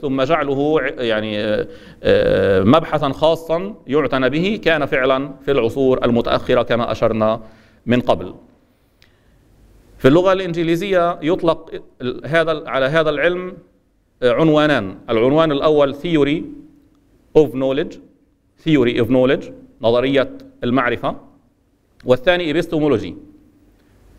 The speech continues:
كلاهما يؤدي نفس المعنى عند كثير من الباحثين خصوصًا في، آه، آه، بريطانيا وأمريكا، ولكن بعض الباحثين، وهذا صار نهجًا،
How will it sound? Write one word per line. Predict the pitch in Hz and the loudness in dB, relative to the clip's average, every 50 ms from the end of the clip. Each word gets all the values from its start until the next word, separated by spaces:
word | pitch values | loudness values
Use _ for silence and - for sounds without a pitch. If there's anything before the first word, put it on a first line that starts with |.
| _ _ - - - - - - | _ _ -20 -20 -20 -20 -6 2
كلاهما | - 139 147 175 180 170 170 170 165 | 4 4 6 4 2 2 0 0 0
يؤدي | 165 170 - 180 160 156 156 | 0 0 0 0 0 0 -2
نفس | 160 160 156 - | -2 -2 -2 -2
المعنى | 160 151 151 170 160 160 165 170 180 190 196 - - | -2 0 0 0 0 0 0 0 0 -2 -4 -4 -4
عند | 135 147 143 147 | -2 0 2 2
كثير | 143 143 156 131 - 175 180 185 185 185 185 98 - - - _ _ _ _ _ _ _ | 0 0 -2 -4 -4 -2 0 2 2 2 0 0 -8 -16 -20 _ _ _ _ _ _ _
من | 120 127 143 156 | -2 -2 0 2
الباحثين | 160 156 147 147 156 151 - 147 143 165 170 165 - | 0 0 2 0 0 0 -2 -6 -4 -2 -2 -2 -2
خصوصًا | 143 135 113 151 147 131 147 143 | -2 -4 -4 -4 -4 -2 -4 -4
في، | 143 - 135 135 143 143 143 147 143 - | -2 -2 0 2 2 4 2 2 0 2
آه، | - 120 117 113 113 113 113 110 113 107 - - - - - - - - - - - - - - - - - - - - - - | 2 2 2 2 0 0 0 -2 -2 -4 -4 -6 -6 -6 -6 -6 -6 -6 -6 -8 -8 -8 -10 -12 -16 -20 -20 -20 -20 -20 -2 2
آه، | - 110 | 2 2
بريطانيا | 107 98 127 131 123 - 139 139 143 143 139 131 | 4 4 2 2 2 2 0 -2 0 -2 -2 -2
وأمريكا، | 127 127 127 120 113 135 147 147 147 156 170 185 - - - - - _ _ _ - | -2 -2 -2 -2 -2 -4 -4 -2 -2 -2 -2 -4 -6 -14 -20 -20 -20 _ _ _ 2
ولكن | 147 160 180 180 170 - 170 160 | 4 4 4 4 2 0 -4 -4
بعض | 160 226 254 233 196 180 156 | -2 -2 -2 -2 0 0 0
الباحثين، | 151 139 131 143 143 139 143 139 - 131 135 151 180 214 233 240 - - _ _ | 0 0 0 0 0 -2 -4 -8 -8 -6 -6 -6 -6 -8 -10 -14 -16 -20 _ _
وهذا | - 120 135 156 156 147 151 | -2 0 2 2 2 2 0
صار | - - 160 156 151 147 | 0 0 0 0 0 0
نهجًا، | 160 156 156 143 143 139 143 139 139 | -2 -2 -2 0 0 0 0 -2 -4